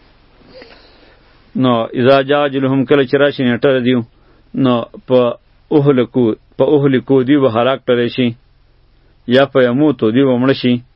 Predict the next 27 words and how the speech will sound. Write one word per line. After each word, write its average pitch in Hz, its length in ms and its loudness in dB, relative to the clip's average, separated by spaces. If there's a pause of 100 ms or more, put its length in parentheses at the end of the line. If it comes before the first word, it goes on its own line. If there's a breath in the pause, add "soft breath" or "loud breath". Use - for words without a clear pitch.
تباه 127 280 0
به 143 60 -4
شي، 127 160 -4
غرق 117 300 0
به 113 120 0
شي. 113 100 -8 (840 soft breath)
فإن 135 300 2
الله 135 280 0
کان 143 240 -2 (100)
بعباده، 123 640 0 (380 soft breath)
دا 135 60 4
اوس 147 220 0
د 131 40 0
هغه 127 280 0 (120)
علت 123 400 -2
دی، 127 80 2 (500)
دا 127 140 4
هغه 120 120 -2 (100)
دال 131 180 0
بالجزا 110 520 -2
دی، 92 100 -6 (220)
دا 127 160 2
علت 123 360 0
دی 147 120 2
د 123 40 0
هغه 120 200 -2
پټې 135 160 -2